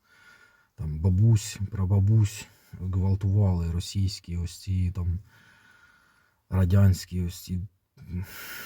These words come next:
м, прибульці, які прийшли на нашу землю, випалили і зараз знову хочуть випалити нашу землю. І те, що ці люди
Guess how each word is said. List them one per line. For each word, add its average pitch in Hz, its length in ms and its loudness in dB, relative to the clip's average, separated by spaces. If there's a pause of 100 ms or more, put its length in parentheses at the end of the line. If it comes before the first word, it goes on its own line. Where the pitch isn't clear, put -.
(180)
м, 98 460 2
прибульці, 107 880 4
які 92 320 -8
прийшли 98 400 -2
на 90 120 0
нашу 90 320 -4
землю, 90 420 4
випалили 87 540 2
і 92 80 -2
зараз 87 340 0
знову 87 380 2
хочуть - 340 -8
випалити 92 460 0
нашу 90 280 -2
землю. 101 400 6 (1200)
І 101 100 -6
те, 117 160 4
що 107 200 0
ці 104 180 0
люди 92 440 2